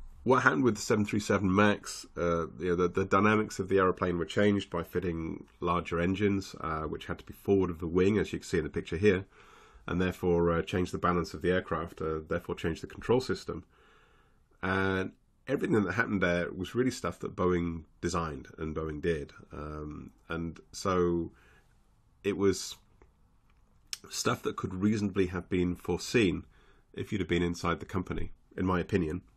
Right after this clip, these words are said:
And probably is stuff which falls into the domain of, um, of, of risk. Um, but if you think about risk and, uh,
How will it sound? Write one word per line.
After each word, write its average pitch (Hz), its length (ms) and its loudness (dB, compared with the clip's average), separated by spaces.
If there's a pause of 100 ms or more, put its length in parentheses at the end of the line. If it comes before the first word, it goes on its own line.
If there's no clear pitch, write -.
(640)
And 87 380 -2 (120)
probably 104 540 2 (380)
is - 160 -4
stuff - 320 -2
which 87 160 -6
falls 90 280 -4
into 87 240 -4
the 90 80 -8
domain 87 520 -2
of, 85 360 -6
um, 80 880 -6
of, 85 520 -8
of 85 140 -8
risk. - 340 -4 (4000)
Um, 98 520 4 (160)
but 117 100 8
if 123 100 4
you 151 320 10 (840)
think 135 200 2
about 98 300 6
risk 107 500 6
and, 95 440 2
uh, 90 340 2